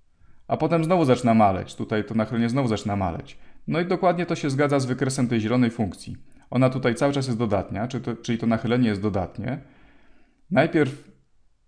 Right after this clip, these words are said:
rośnie nachylenie, osiąga maksymalną wartość gdzieś tutaj, a potem to nachylenie pozostaje dodatnie, ale zaczyna maleć. No i to się zgadza z wykresem tej funkcji pomarań-, na pomarańczowo. Czyli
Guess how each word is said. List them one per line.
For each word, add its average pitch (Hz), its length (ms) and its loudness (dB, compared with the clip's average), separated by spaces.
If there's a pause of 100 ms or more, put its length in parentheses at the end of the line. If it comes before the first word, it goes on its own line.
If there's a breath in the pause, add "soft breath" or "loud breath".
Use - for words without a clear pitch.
rośnie 123 400 4
nachylenie, 104 520 0
osiąga 143 340 2
maksymalną 131 600 4
wartość 113 480 2
gdzieś 107 220 -4
tutaj, 104 400 -2 (220 loud breath)
a 110 120 -4
potem 160 260 0
to 147 80 -2
nachylenie 139 420 0
pozostaje 139 540 0
dodatnie, 107 560 -2 (260 loud breath)
ale 180 220 2
zaczyna 160 420 2
maleć. - 520 0 (640)
No 151 100 -2
i 170 40 0
to 170 120 -2
się 156 140 -2
zgadza 117 340 4
z 95 60 -4
wykresem 98 400 -4
tej 98 100 -6
funkcji 95 500 -8 (460)
pomarań-, 101 400 -2
na 104 100 -4
pomarańczowo. 101 600 -4 (460 soft breath)
Czyli 110 500 2